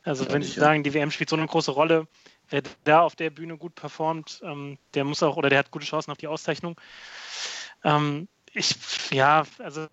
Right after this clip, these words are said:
Speaker 1: da gibt's natürlich so die Namen, also so ein Salah, ähm, Cristiano hat auch natürlich ein überragendes Jahr wieder gespielt, so. Aber, ähm, ich, ja, also bei mir überwiegt eigentlich eher, dass, dass es mal wieder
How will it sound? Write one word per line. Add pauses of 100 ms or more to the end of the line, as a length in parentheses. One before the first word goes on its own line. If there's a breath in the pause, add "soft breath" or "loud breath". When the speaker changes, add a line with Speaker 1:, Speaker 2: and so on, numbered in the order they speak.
Speaker 1:
da
gibt's
natürlich
so
die
Namen,
also
so
ein
Salah, (300)
ähm, (1040)
Cristiano
hat
auch
natürlich (360)
ein
überragendes
Jahr
wieder
gespielt,
so. (840 loud breath)
Aber,
ähm, (1040)
ich,
ja, (440)
also
bei
mir
überwiegt
eigentlich
eher,
dass,
dass
es
mal
wieder